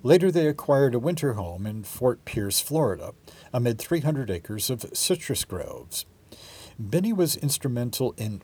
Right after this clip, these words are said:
opening the harbor at Fort Pierce and built a large,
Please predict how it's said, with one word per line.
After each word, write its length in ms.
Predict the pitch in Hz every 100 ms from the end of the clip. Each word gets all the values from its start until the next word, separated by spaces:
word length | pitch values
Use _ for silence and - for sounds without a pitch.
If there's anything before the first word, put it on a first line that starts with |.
| -
opening 400 | 151 151 87 87
the 100 | 80
harbor 460 | - 135 117 - 104
at 200 | 107 -
Fort 380 | - 123 -
Pierce 420 | - 117 90 - -
and 340 | 131 113 113 110 - 95
built 280 | 151 160 -
a 80 | 127
large, 760 | 107 104 135 139 135 131